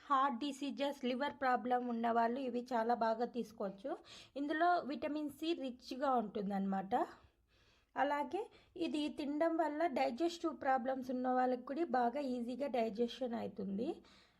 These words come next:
ఆ, వెయిట్ లాస్ అవ్వాలనుకున్న వాళ్ళు డైలీ మార్నింగ్తో one glass of జ్యూస్ తీసుకుంటే బాగా వెయిట్ లాస్ అవుతారు.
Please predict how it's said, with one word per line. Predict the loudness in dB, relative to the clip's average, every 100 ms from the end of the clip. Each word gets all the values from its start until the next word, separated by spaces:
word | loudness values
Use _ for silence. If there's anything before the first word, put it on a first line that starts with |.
| _ _ _ _ -12 0
ఆ, | 2 4 2 -2 -10 -6
వెయిట్ | -2 -2 2
లాస్ | 4 4
అవ్వాలనుకున్న | 2 0 0 0 -2 -4 -2
వాళ్ళు | 0 -2 -2
డైలీ | 2 4 4 2 -2
మార్నింగ్తో | 0 2 0 0 -6 -4
one | -2 0 0
glass | 2 2 0 -6
of | -4 -2 -2 -2 -4
జ్యూస్ | -6 -6 -6 -6
తీసుకుంటే | -6 -4 -4 -4 -2
బాగా | 0 0 2
వెయిట్ | 2 2 0
లాస్ | -2 -2
అవుతారు. | -4 -4 -2 -2 -2